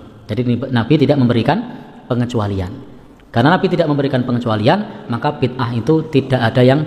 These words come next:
hasanah. Tentu saja bid'ah yang dimaksud sesuai dalam hadis Nabi. Yang pertama adalah harus perkara yang baru. Kalau bukan perkara yang baru, maka bukan bid'ah.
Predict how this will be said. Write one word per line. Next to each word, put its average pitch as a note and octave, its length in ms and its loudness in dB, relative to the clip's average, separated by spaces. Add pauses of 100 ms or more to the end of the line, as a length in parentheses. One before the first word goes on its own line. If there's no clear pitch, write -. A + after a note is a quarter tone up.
hasanah. A2 600 -4 (280)
Tentu C3+ 240 0
saja C3 320 -2
bid'ah C#3 400 0
yang A2+ 160 0
dimaksud A2+ 480 0
sesuai C3 400 0
dalam A#2 240 2
hadis A#2 240 -2
Nabi. E3 240 2 (800)
Yang B2 180 4
pertama C3+ 380 2
adalah B2 480 -2
harus A#2 320 2
perkara A#2 400 0
yang G#2+ 160 0
baru. A2+ 240 2 (1040)
Kalau C#3+ 240 4
bukan C#3 240 0
perkara B2+ 320 0
yang A#2+ 160 0
baru, D#3 320 2
maka C#3 320 -2
bukan C3 300 -2 (680)
bid'ah. G2+ 360 -6